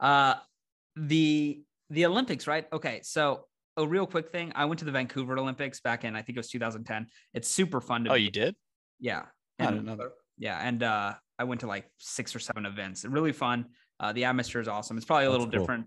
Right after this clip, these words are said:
Speaker 1: in Beijing, especially with the pandemic, but, um, the Olympics are fun every year, and, uh, I look forward to 'em. I actually, I actually really like them. I like <laughs> watching 'em. I think it's, uh, it's a spectacle that,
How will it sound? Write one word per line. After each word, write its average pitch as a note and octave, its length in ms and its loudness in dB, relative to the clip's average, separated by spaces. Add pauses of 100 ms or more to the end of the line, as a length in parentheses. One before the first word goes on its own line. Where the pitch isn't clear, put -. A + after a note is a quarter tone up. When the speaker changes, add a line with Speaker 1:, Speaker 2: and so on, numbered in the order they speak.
(140)
Speaker 1:
in A#2 180 -4
Beijing, A2 460 -4
especially G#2 380 -6
with G2 60 -8
the G#2 40 -12
pandemic, G#2+ 580 -6
but, G#2+ 180 -4 (400)
um, G#2+ 340 2 (300)
the C#3+ 120 2
Olympics E3+ 380 2
are B2 60 0
fun A2+ 360 -4
every A2+ 220 -4
year, G#2+ 400 -4
and, G#2+ 260 -4
uh, G#2 200 -8 (320)
I B2+ 80 0
look F#3+ 100 -2
forward B3 240 0
to C3+ 80 2
'em. G#2+ 160 -8
I B2+ 120 -2
actually, C#3 260 -2
I C#3 180 4
actually C#3 220 -2
really C#3+ 140 -2
like D#3+ 200 -4
them. A2 240 -8 (140)
I A2 100 -4
like - 200 -2
<laughs> - 20 -2
watching C#3 280 0
'em. G#2 140 -8
I A2 80 -6
think A#2+ 160 -4
it's, A#2+ 220 -6
uh, A2 300 -2
it's B2 100 -10
a B2 40 -4
spectacle C#3+ 600 -2
that, A#2 240 0